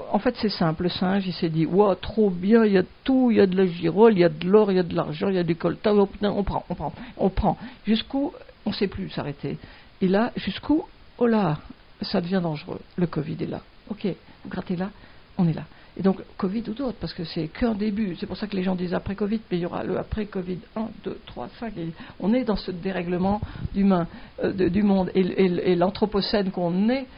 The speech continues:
est en train d'être une, le, c'est-à-dire l'homme au,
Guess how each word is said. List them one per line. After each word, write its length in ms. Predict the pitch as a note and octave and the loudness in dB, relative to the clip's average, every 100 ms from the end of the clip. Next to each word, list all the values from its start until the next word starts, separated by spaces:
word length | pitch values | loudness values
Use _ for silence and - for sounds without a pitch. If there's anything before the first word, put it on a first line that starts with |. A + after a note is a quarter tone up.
| - - - | -20 -20 -6
est 180 | F#3+ F#3+ | -4 -2
en 100 | F#3 | -4
train 260 | - A3+ G#3+ | -2 -2 0
d'être 380 | F3+ F3 - | 0 -2 -2
une, 320 | F#3 F3+ E3 D#3 - - - | 0 2 2 0 -4 -10 -8
le, 300 | - - D#3 | -6 -6 -6
c'est-à-dire 440 | - - E3+ D#3+ | -6 0 0 4
l'homme 440 | E3+ A3 G#3 E3+ E3 - - | 4 4 4 0 -4 -10 -8
au, 160 | F#3 F3 | -2 -2